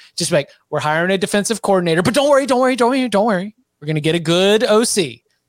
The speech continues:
'cause that is the first thing. It's what we say on the Cover Three podcast. "Oh, you're hiring a defensive coordinator? First take, who's his O C gonna be?" So I think that that's probably why you let the news out, even if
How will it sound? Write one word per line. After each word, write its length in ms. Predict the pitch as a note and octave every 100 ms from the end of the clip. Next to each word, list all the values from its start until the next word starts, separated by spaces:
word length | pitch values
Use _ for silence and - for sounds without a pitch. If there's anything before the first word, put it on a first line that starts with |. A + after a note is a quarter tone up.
| -
'cause 100 | F3
that 160 | F3+ F#3
is 80 |
the 80 | F#3
first 320 | E3 F#3+ F#3+
thing. 160 | A3+ A3
It's 100 | C3+
what 100 | F#3+
we 80 | F#3+
say 180 | - G#3
on 100 | G#3
the 60 |
Cover 160 | G3+ G#3
Three 220 | G#3 G#3
podcast. 580 | G#3+ A#3+ - C3 D2 - _ - _
"Oh, 60 | C3+
you're 140 | D3
hiring 260 | C#3+ E3 F3+
a 60 | F3+
defensive 380 | D#3+ F#3+ F3+
coordinator? 520 | - G3 G#3 A3+ B3 B3 _ _ -
First 280 | G3 F#3+
take, 340 | - D#3 - - _ -
who's 160 | D3 D#3
his 140 | F3+
O 120 | F3+
C 220 | F3+ F#3
gonna 220 | D3+ D3 B2
be?" 300 | B2 G#2 _ _ _
So 160 | - E3+
I 60 |
think 180 | E3 G3
that 100 | E3
that's 160 | D#3+ -
probably 320 | F#3 E3 D#3+
why 180 | D#3 D3+
you 140 | D3+
let 160 | D3+ C#3+
the 60 | D3
news 280 | E3 E3+
out, 200 | D#3 C#3
even 240 | F#3+ F#3 E3+
if 240 | D#3 -